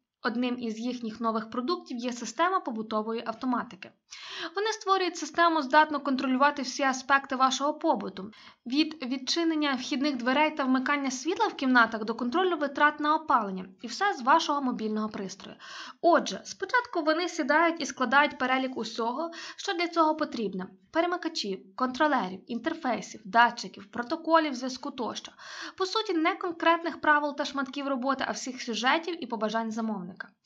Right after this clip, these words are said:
Тому вони записують такі речі. Як домовласник, я хочу мати можливість бачити, хто стоїть біля моїх дверей, щоб можна було їх відчинити лише тим,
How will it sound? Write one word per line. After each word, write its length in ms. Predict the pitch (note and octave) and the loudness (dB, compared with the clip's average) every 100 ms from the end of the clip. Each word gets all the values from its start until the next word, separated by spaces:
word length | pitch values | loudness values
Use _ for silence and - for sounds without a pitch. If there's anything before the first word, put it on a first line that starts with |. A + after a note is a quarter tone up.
| - - E4+ - | -18 -14 -14 -8
Тому 120 | G#4+ A#4 | -2 0
вони 140 | G#4+ F#4+ | 2 0
записують 500 | E4 E4 E4 E4 - | 0 0 0 -2 -4
такі 200 | B3+ C#4 | -6 -6
речі. 420 | G#3+ F#3+ - - _ - | -6 -8 -12 -16 _ -8
Як 120 | A#3 | -6
домовласник, 640 | A3 A#3+ B3 F4+ G#4 B3+ B3 | -4 -2 2 2 2 -2 -4
я 80 | A#3 | -4
хочу 280 | D#4 D#4 D4+ | -4 -2 0
мати 240 | D#4 D4+ | 0 0
можливість 460 | C#4+ C4 E4+ D4+ A3 | -4 -2 0 0 6
бачити, 460 | A#3 A3+ C#4+ E4+ | 6 6 0 -6
хто 240 | E4 - F#4 | -6 -4 -4
стоїть 300 | - F4+ B3+ | -2 -2 0
біля 160 | B3+ | 0
моїх 240 | A#3+ C4 A3+ | 2 0 -2
дверей, 380 | A3+ G3 F3 - - - - | -4 -6 -8 -14 -20 -20 -20
щоб 320 | - D4+ B3+ | -6 -4 -2
можна 360 | D4+ F4+ E4+ C#4 | 2 2 4 0
було 240 | C4+ D4+ | 0 0
їх 300 | C#4+ D4+ - | -2 -4 -6
відчинити 680 | C#4 - C#4+ C4+ D4+ D#4 C#4 | -8 -6 -6 -4 -4 -4 -4
лише 300 | C4+ - C4+ | -4 -4 -4
тим, 340 | C4 D#4 G4+ | -4 -2 -2